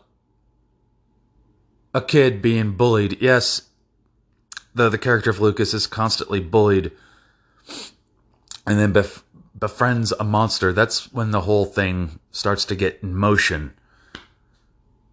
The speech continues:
is when the boy meets the monster. And just everything that is ensued from that point, it's just, just fantastic. I recommend it.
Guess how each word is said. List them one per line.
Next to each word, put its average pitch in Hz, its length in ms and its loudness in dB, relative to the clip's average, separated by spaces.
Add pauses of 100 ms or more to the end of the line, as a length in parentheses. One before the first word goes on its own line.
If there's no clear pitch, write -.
(220)
is 87 240 -2
when 95 240 0
the 92 80 2
boy 85 460 2 (640)
meets 85 260 -10
the 90 100 -8
monster. 90 640 -4 (2250)
And 95 200 -2
just - 300 -2 (180)
everything 101 600 0
that 87 340 0
is 85 280 -6
ensued 101 540 -2
from 110 180 0
that 101 240 2
point, 87 360 -6 (180)
it's 90 300 -6
just, - 360 -4 (220)
just - 220 -10
fantastic. 78 1040 -2 (640)
I 135 140 6
recommend 101 580 0
it. 80 240 -4